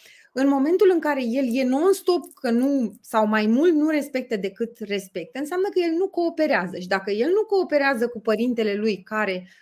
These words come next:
îl ține în siguranță, îl protejează, îl ajută să crească, asta înseamnă că eu vin cu ceva un pic prea mult în relația cu el. Adică vin cu un pic mai mult control. Și atunci el nu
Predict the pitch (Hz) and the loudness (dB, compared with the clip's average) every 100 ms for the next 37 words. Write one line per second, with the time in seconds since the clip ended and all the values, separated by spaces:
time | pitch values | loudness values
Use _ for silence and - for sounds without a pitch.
0 | _ 214 214 247 254 226 226 190 202 220 | _ -4 -4 -4 0 0 -2 -4 0 0
1 | 226 214 202 202 202 208 196 214 214 202 | 0 0 -2 -2 -2 -2 2 2 2 0
2 | 196 190 214 240 240 233 - 190 180 180 | -2 -2 -4 -6 -6 -8 -4 -2 -2 -6
3 | - 208 320 - _ - - - 320 370 | -4 -2 -2 -8 _ -20 -12 0 2 4
4 | 415 381 359 392 381 311 311 339 302 262 | 0 2 2 2 0 0 2 2 2 0
5 | 349 349 320 - 285 240 285 320 320 _ | 0 0 -2 -2 -2 2 4 4 2 _
6 | _ _ _ - 285 285 320 - 359 302 | _ _ _ 0 2 2 -2 -2 2 4
7 | 277 302 - 285 254 254 254 262 254 - | 4 2 0 0 0 0 0 0 -4 -2
8 | 233 220 160 - 208 196 226 226 220 - | 0 0 0 -2 -2 0 0 2 0 -6
9 | _ _ 202 220 392 - 349 311 - 381 | _ _ -6 2 2 4 2 2 2 0
10 | 339 277 285 330 - - 285 277 277 208 | 2 2 2 2 0 -4 0 0 2 2
11 | 185 - _ - 262 240 381 392 339 - | 0 -8 _ -10 -8 0 4 6 4 -2
12 | - _ - 254 240 233 | -10 _ -4 2 2 4